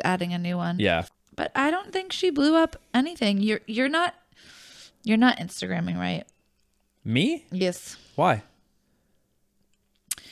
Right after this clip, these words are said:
Speaker 1: Because she definitely did respond, and you just don't know where to look at the responses.
Speaker 2: You think so?
Speaker 1: Yeah, 'cause she didn't D M me.
Speaker 2: I think I checked the likes and the D Ms, and there's no other place in the world you'd find those things.
Speaker 1: Yes, you do.
Speaker 2: Where?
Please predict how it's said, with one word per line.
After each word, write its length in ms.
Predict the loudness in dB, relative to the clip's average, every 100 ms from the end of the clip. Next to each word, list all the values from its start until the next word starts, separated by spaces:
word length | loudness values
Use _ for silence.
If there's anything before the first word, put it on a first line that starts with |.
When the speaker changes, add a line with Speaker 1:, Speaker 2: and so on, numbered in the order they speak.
| -20 -20 _
Speaker 1:
Because 220 | -4 -2
she 140 | 0
definitely 300 | -2 0 0
did 320 | 0 0 0 0
respond, 460 | -4 -4 -4 -2
and 120 | -2
you 60 | -2
just 120 | -2
don't 100 | 2
know 120 | 4
where 100 | 6
to 80 | 6
look 160 | 6 4
at 80 | 2
the 60 |
responses. 800 | 0 0 0 0 -4 -6 -12 -8
Speaker 2:
You 80 | -4
think 160 | -2 -2
so? 240 | -2 -2 _
Speaker 1:
Yeah, 280 | -2 -2 -6 -8
'cause 200 | -6 -4
she 120 | -2
didn't 320 | 0 0 -4
D 160 | -2 0
M 160 | 2 2
me. 320 | 2 0 -4 _ _ -4
Speaker 2:
I 80 | 0
think 180 | 2
I 60 | 2
checked 220 | 2 0
the 60 | 2
likes 320 | 2 2 2
and 140 | 0 2
the 60 |
D 160 | 2 2
Ms, 360 | 2 0 -6 -6
and 140 | -2
there's 120 | -2
no 160 | 0 2
other 140 | 2
place 260 | 0 -2 -2
in 60 | -4
the 80 | 0
world 300 | 0 0 -2
you'd 160 | -4
find 240 | -4 -6 -6
those 140 | -6
things. 240 | -8 -10 -10
Speaker 1:
Yes, 300 | -6 -6 -6
you 80 | -4
do. 280 | -2 -2 -6 _
Speaker 2:
Where? 260 | 0 0